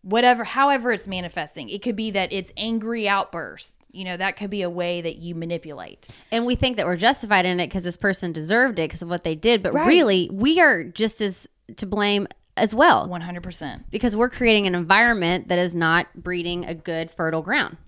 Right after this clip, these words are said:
Speaker 1: Right.
Speaker 2: We're not
Speaker 1: Right.
Speaker 2: helping
Speaker 1: Of
Speaker 2: it.
Speaker 1: love. No, no. So, so when I came to that place of hearing, "You're Esther, shut your mouth. We're gonna work as a team."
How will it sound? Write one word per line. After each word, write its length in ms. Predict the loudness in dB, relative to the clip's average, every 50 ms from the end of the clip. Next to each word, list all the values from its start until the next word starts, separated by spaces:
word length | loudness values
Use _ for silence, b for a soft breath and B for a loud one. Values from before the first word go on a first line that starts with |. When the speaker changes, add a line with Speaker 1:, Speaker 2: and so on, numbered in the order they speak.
| -18 -18 -14
Speaker 1:
Right. 300 | -12 -10 -10 -10 -10 -12 -16 -18 -14 -14 -14 -14 -14 -16 -6 0
Speaker 2:
We're 120 | 4 6
not 80 | 6 6
Speaker 1:
Right. 60 | 6 6
Speaker 2:
helping 340 | 6 6 8 6 6 6
Speaker 1:
Of 40 | 8 8
Speaker 2:
it. 20 |
Speaker 1:
love. 220 | 8 8 8 6
No, 400 | 4 4 4 4 4 4 2 0 -4 _
no. 300 | 0 2 2 2 2 0 -6 b b b b b
So, 380 | 0 4 6 6 6 6 2 -2
so 280 | 0 4 6 6 6 6
when 200 | 4 2 4 4
I 120 | 4 4
came 220 | 2 2 0 -2 0
to 60 | 0
that 180 | 0 0 0 0
place 200 | -2 -4 -4 -6
of 60 | -8 -12
hearing, 420 | -12 -10 -8 -8 -6 -6 -8 -6
"You're 160 | -4 -2 0 2
Esther, 480 | 2 0 -2 -4 -6 -6 -6 -8 -10 _ _ _ _ _ _ _ _ _ _ _
shut 320 | -14 -10 -6 -4 -4 -4 -4
your 100 | -6 -6
mouth. 300 | -6 -6 -6 -6 -8 -10 _ _ _ _ -6
We're 180 | -4 -4 -2
gonna 160 | -2 -2 -2
work 240 | -2 -2 -2 -4 -4
as 140 | -4 -6 -8
a 60 | -10
team." 320 | -14 -16 -18 -20 -20 -20